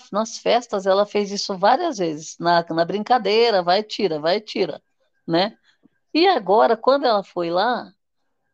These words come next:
na verdade, quem tava sentado com o Gabriel era a Paula primeiro, conversando.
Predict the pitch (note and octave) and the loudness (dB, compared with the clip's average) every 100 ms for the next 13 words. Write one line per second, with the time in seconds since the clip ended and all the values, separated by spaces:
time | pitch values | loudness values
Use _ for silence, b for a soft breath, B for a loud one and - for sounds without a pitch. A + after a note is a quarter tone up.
0 | _ B3+ G#3+ B3 G3 D#3 F3+ G#3+ F#3 - | _ 0 0 2 0 2 4 4 2 -2
1 | C#4 C4+ A#3 G3 G3 F#3+ F3+ E3+ E3 D#3+ | 0 2 2 0 -2 -4 -4 -2 -2 -2
2 | E3 - E3 E3 D#3 D#3 D#3 D#3 E3+ E3+ | -6 -6 -4 -4 -4 -6 -8 -12 -2 -2
3 | E3 F3+ G3+ F#3 - - F3+ F#3 A#3 - | 0 2 4 4 0 -2 2 2 0 0
4 | F#3 F3+ E3 - D#3+ D3 C#3+ - - D#3 | 2 2 0 -6 -8 -6 -8 -10 -8 -4
5 | G#3 - - D3+ C#3 | -4 -4 -6 -4 -6